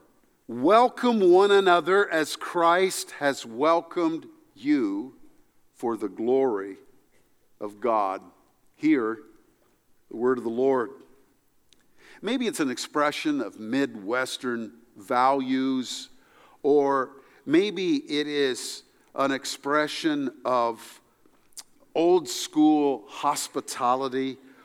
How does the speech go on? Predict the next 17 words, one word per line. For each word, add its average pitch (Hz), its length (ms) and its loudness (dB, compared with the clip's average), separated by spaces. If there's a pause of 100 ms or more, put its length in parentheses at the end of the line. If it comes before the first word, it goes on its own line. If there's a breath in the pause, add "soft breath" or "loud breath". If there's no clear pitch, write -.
(140 loud breath)
or 170 180 4
maybe 165 600 2
a 135 200 -2
kind 147 800 0 (100)
of 120 380 -2 (320)
decoration 120 960 -4
that 107 240 -4 (420)
tends 123 380 -6
to 123 100 -8
be 120 140 -2
a 110 60 -2
little 123 280 -4
country. 120 640 -8 (720 loud breath)
Uh, 117 320 0 (300 loud breath)
it's 131 240 -4
about 127 420 0
warmth, 151 640 0